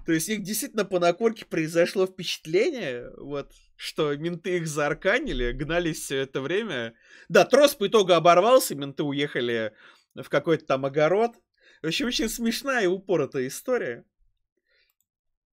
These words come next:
У нас тут орбит вообще неделя одних игр животных,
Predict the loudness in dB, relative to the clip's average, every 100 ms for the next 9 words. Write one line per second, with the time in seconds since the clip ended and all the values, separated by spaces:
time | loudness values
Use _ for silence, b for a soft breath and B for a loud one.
0 | _ _ _ _ _ _ _ _ _ _
1 | _ _ _ _ -8 -2 -2 -2 0 0
2 | 0 -2 -2 0 -4 -6 -2 0 0 -2
3 | -2 -10 -10 -8 -8 -6 -6 -4 -4 -6
4 | -14 -14